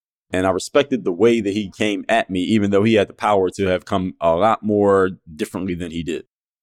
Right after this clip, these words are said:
See, when you're respected, you don't have to carry yourself in a way like, hey, you could be the highest authority person in the room.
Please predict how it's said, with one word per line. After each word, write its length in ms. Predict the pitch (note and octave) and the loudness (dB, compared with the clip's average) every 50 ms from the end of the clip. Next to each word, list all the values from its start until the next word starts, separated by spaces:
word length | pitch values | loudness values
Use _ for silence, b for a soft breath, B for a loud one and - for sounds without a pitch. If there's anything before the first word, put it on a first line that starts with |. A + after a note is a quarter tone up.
| _ _ _ _ _ _ _ - | _ _ _ _ _ _ _ -14
See, 180 | - - G#2+ | -4 -2 -2
when 140 | G2 G2 G2 | 0 0 2
you're 120 | A#2 C#3+ | 2 4
respected, 520 | C3 A#2 - - - C#3+ - - G#2+ G2 - | 2 2 0 0 0 0 0 2 -2 -2 0
you 100 | - A2+ | 0 -2
don't 160 | A2 A2 G2 | -2 -2 0
have 180 | - A2 A2 - | -2 -4 -4 -2
to 280 | - G2 F#2 F#2 F#2 - _ _ _ | -2 -2 0 0 -2 -4 _ _ _
carry 280 | - - A2+ G#2+ G2+ F#2 | -2 0 0 0 0 -2
yourself 400 | F2+ F2+ - G2+ F#2+ F#2 - _ _ | -4 -6 -2 -2 -2 -2 -2 _ _
in 100 | - F#2+ | -10 -8
a 60 | F#2 E2+ | -4 0
way 240 | F#2 G#2 G2 F#2+ | 2 2 2 2
like, 240 | F2+ F2+ F2 F2 D#2+ | 0 0 -2 -2 0
hey, 380 | F#2 G2+ F#2+ E2+ D#2+ D2+ - G#2+ _ - | 0 0 0 0 -2 -4 -10 -18 _ -12
you 220 | - F#2 A2 C3+ | -6 -2 -2 0
could 100 | C3+ A#2+ | 0 2
be 280 | A2+ A#2+ A#2 A2+ A2 - _ _ _ _ _ _ _ _ _ _ | 2 2 2 2 0 -4 _ _ _ _ _ _ _ _ _ _
the 80 | - F2+ | -6 -4
highest 460 | - A2+ B2 C3 B2+ B2 A#2+ - - - | -2 -2 0 2 2 2 0 0 -4 -10
authority 440 | F#2 - - A#2 A#2 A#2 A2+ G#2+ G#2+ | -10 -6 0 2 4 4 4 2 0
person 360 | G#2 - A#2 A2 - - G2 | -2 0 -2 -2 0 -2 -6
in 80 | F#2+ F2+ | -6 -6
the 60 | D#2+ | -4
room. 200 | E2+ G2+ F#2 - | -4 -4 -4 -6